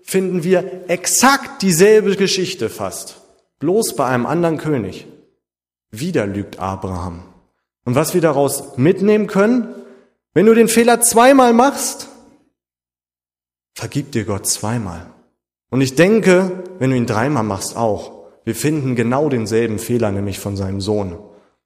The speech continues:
Gott liebt uns, Gott vergibt uns. Nichtsdestotrotz schützt uns das nicht vor allen Konsequenzen,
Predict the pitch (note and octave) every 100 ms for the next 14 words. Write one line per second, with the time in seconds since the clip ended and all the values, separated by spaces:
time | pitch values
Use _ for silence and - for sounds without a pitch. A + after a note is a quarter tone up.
0 | _ _ _ _ _ _ _ _ _ _
1 | _ _ _ _ _ _ _ _ _ _
2 | _ - C3+ C#3 E3+ F#3+ E3+ D3+ - C3
3 | B2+ C#3+ C#3 E3+ - G2+ F2 - - -
4 | C#3+ B3+ A#3+ - - G3+ G3 - F#3 F#3
5 | - A3+ D#3+ - - - - - _ _
6 | _ _ _ _ - - E3 - D#3 C#3+
7 | - A#2 - B2+ C3+ - A#2 A2+ A2+ G#2+
8 | A2 G2+ G2+ - A2+ A2 - E2+